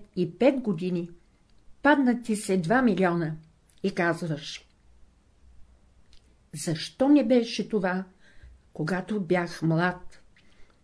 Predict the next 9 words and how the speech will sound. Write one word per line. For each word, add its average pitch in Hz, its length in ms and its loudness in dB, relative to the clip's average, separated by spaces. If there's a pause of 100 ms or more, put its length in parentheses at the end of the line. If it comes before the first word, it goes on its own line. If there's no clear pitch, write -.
(260)
И 185 80 -2
след 170 320 -4
една 180 300 0
седмица 165 840 -4 (600)
ще - 260 -6
ти 277 120 4
дадат 208 680 0
един 190 320 2
банкет - 720 -2